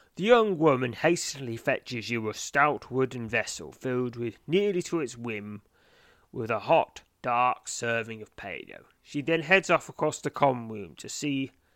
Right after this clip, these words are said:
to the needs of another thirsty patron. You take a seat by the fire and sip from your wooden mug as you watch the entertaining antics of some of the inn's more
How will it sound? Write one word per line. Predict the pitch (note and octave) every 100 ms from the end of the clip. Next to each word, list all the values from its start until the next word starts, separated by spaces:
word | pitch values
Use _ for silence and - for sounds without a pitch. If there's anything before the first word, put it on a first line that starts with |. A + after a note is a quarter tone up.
| _ -
to | C#3 C3
the | B2
needs | B2 A2 G#2+ G2+
of | F#2+
another | G#2+ G#2+ F#2
thirsty | G#2 - G#2+ G2+ - G#2
patron. | - B1 - - G1+ _ _ _ _ _ _ _ _ _ _ _ _ - _ _ _ _
You |
take | C3 D3 C3+
a | C3
seat | - F3+ -
by | D3 C#3
the | B2+
fire | - A#2 A2 G#2+ G#2+ -
and | - -
sip | - D3 - -
from | - G#2+
your | G2+ G2
wooden | A2+ B2+ B2 A#2
mug | F#2 - - - -
as | A#2
you | C#3
watch | D#3+ - -
the | C3+ C3+
entertaining | D3+ D#3+ - C3 C#3 C3+ C3
antics | A#2+ A2+ - - - -
of |
some | D#4 D#4+
of | -
the | C#4+
inn's | F3 -
more | D3+ D3 C3+